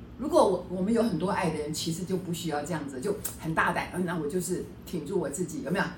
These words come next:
我就是爱我自己。”这样了解我意思？所以当我们真的开始带着宽恕的心去接触一个人的时候，你能看到很多很多你过去看不到的真相。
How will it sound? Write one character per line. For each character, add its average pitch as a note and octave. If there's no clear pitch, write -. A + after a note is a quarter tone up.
我 D#3
就 F3
是 E3+
爱 F3+
我 D#3+
自 F3
己。” -
这 F#4+
样 E4
了 D#4+
解 D#4
我 C4+
意 D4
思？ C#4+
所 G4+
以 D#4+
当 F#4+
我 C#4+
们 A#3+
真 D#4+
的 C#4+
开 C#4+
始 G#3+
带 C#4
着 A#3
宽 F4
恕 D#4
的 G#3+
心 A#3+
去 -
接 C4
触 A#3+
一 F#3+
个 G#3
人 D#3+
的 E3
时 G#3+
候， D#3+
你 D#3
能 E3
看 G#3+
到 F#3
很 D#3+
多 G3+
很 F3
多 F3
你 D#3
过 G3+
去 F#3
看 -
不 E3+
到 E3
的 D3
真 E3+
相。 -